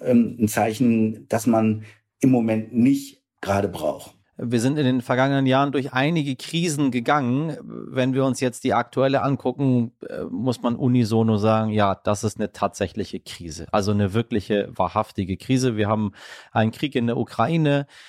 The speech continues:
Speaker 2: Äh, keiner kann sagen, dass er oder sie nicht merkt, dass die Preise steigen, egal wo man hingeht. Also man spürt es wirklich, äh, ob man jetzt nun, ich sag das hier in dieser Sendung immer wieder gerne, weil der Dönerpreis, äh, steigt bei uns immer weiter.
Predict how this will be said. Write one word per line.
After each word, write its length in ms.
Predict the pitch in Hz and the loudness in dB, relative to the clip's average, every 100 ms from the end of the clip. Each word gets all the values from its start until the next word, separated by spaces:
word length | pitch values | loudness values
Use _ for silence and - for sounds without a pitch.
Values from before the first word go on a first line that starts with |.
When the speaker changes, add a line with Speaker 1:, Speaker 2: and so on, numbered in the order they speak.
| - - | -14 0
Speaker 2:
Äh, 580 | 117 113 110 120 98 - | 2 4 2 0 -4 -6
keiner 380 | - 131 139 135 | -4 -2 -2 -2
kann 240 | 131 123 | -2 2
sagen, 320 | 120 127 123 | 2 2 2
dass 160 | 120 113 | -2 0
er 180 | 123 123 | 2 2
oder 180 | 120 | 2
sie 140 | 110 120 | 2 2
nicht 220 | 117 101 | 0 0
merkt, 260 | 117 120 - | 0 0 -4
dass 140 | 107 | -6
die 100 | 110 | -8
Preise 400 | - 117 127 135 | 0 0 0 -2
steigen, 460 | - 131 135 139 131 | -2 2 2 2 -2
egal 400 | 113 107 117 113 | 0 0 0 0
wo 80 | |
man 160 | 110 107 | 0 0
hingeht. 400 | 120 131 147 - | 0 0 0 -2
Also 160 | 107 107 | -2 0
man 180 | 107 | -2
spürt 460 | 101 - - 131 131 - | -4 -6 0 0 0 -2
es 340 | 110 - - | -2 -4 -14
wirklich, 960 | 110 87 85 95 165 170 180 214 - - | -12 -12 -8 -2 -2 -2 -6 -6 -10 -6
äh, 240 | - 117 117 | 0 2 2
ob 200 | 120 113 | 0 -2
man 140 | 117 | -2
jetzt 220 | 113 - | -2 0
nun, 240 | 117 110 110 | 0 0 -2
ich 200 | - - | -8 -8
sag 240 | 113 113 - | -2 -2 -2
das 120 | - | -2
hier 180 | 113 117 | 0 2
in 60 | |
dieser 180 | 110 110 | 2 0
Sendung 240 | 110 117 117 | 0 0 0
immer 160 | 110 | 0
wieder 160 | 107 107 | 0 0
gerne, 320 | 117 127 110 | 0 0 0
weil 160 | 110 101 | 0 0
der 140 | 110 | -2
Dönerpreis, 640 | 110 123 123 - 117 110 | 0 0 0 0 -2 -2
äh, 380 | - 120 113 110 | -4 0 2 2
steigt 380 | - 113 120 - | -2 0 0 0
bei 60 | 110 | 0
uns 240 | 120 - | 0 -2
immer 320 | 160 117 101 | 0 2 2
weiter. 500 | 110 185 - 85 78 | 2 2 0 -4 -4